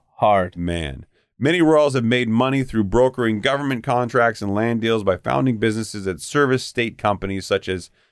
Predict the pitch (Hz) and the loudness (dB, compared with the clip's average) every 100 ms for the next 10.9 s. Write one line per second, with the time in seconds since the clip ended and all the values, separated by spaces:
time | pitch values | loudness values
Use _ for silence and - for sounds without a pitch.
0 | _ - - 117 113 113 110 - - 98 | _ -14 -2 2 4 4 0 -4 -2 0
1 | 98 - 101 101 - 101 107 104 95 - | 2 2 2 2 2 -2 0 -2 -4 -4
2 | 73 71 80 80 73 73 71 73 76 69 | -4 -2 -4 -4 -4 -10 -10 -8 -6 -4
3 | 65 - - 80 - 107 92 82 - - | -6 -10 -16 -18 -10 -6 -6 -10 -12 -6
4 | 82 73 73 62 64 62 67 64 - - | -4 -4 -8 -8 -10 -14 -14 -14 -18 -16
5 | - - 71 67 - 65 - - 131 - | -14 -8 -8 -6 -8 -8 -14 -6 -6 -4
6 | - 110 - 190 180 170 135 120 - 185 | -8 -8 -4 0 2 0 -2 -4 0 2
7 | 202 156 139 135 143 135 131 127 - - | 4 4 4 4 0 2 2 -2 -4 -2
8 | 180 147 123 117 - 107 98 - - 190 | 0 4 4 2 0 0 0 -4 -10 -4
9 | 170 131 120 - 147 117 _ _ - 311 | 0 0 0 -2 -2 -4 _ _ -2 0
10 | 277 165 123 98 80 - - - - | 0 0 0 -2 -6 -10 -16 -18 -20